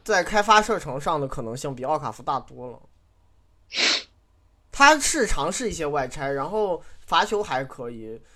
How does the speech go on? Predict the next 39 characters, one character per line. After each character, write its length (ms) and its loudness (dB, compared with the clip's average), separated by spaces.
可 160 -10
能 160 0
有 300 0
拓 260 -6
宽 200 -2
射 180 -6
程、 200 -10
多 140 -4
投 140 -6
三 200 -4
分 120 -8
的 160 -8
潜 280 -14
力。 120 -12
奥 120 0
卡 160 -4
福 160 -12
那 80 -8
个 80 -8
球 140 -12
员 100 -12
不 120 -16
可 140 -16
能 100 -18
的， 60 -20
他 240 6
是 140 -2
一 60 -2
个 120 -2
纯 180 -4
篮 220 0
下 260 -4
区 200 -8
域 160 -6
操 220 -6
作 160 -10
的 80 -12
球 140 -16
员， 80 -14